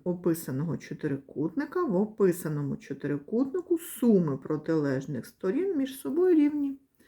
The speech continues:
Запишемо це. За властивістю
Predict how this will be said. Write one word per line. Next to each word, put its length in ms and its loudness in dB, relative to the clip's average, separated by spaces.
Запишемо 680 4
це. 420 2
За 720 4
властивістю 2000 2